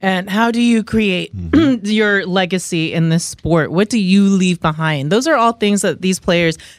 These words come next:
Speaker 1: think about day to day as they take the field, as they put their cleats on, as they get out there in the hundred plus degree heat, and they're trying to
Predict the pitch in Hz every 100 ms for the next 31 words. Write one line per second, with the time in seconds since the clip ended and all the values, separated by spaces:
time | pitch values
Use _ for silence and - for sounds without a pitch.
0 | - 208 196 185 175 156 143 165 190 214
1 | 226 220 190 175 165 156 156 196 202 226
2 | 202 - 185 175 165 160 165 160 208 233
3 | 226 208 - 185 170 - 156 151 165 226
4 | 214 220 214 185 185 185 180 170 160 160
5 | 151 - - 240 226 214 185 208 190 208
6 | 170 180 185 170 175 - 170 165 165 180
7 | 180 165 - 220 202 196 208 180 165